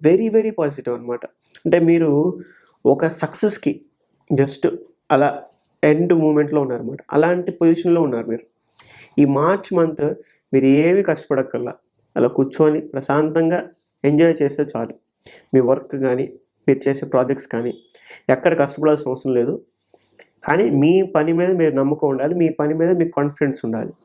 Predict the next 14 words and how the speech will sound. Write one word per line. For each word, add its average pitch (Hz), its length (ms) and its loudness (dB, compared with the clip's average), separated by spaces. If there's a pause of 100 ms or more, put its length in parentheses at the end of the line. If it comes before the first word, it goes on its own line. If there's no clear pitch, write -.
(480)
"నేను 151 200 4
చేయగలనంటే 165 600 2
చేయగలను," 135 440 0
ఆ 139 100 0 (140)
కాన్ఫిడెన్స్ 190 500 -2
ఉంటే 165 140 -2
చాలు. 127 280 -6 (520)
మీకు 147 220 4
ఉండాల్సింది 185 440 2
విల్ 147 200 0
పవర్. 127 260 -2 (460)
ఈ 135 60 -2 (120)
మార్చ్ 160 360 0
మంత్ 135 300 0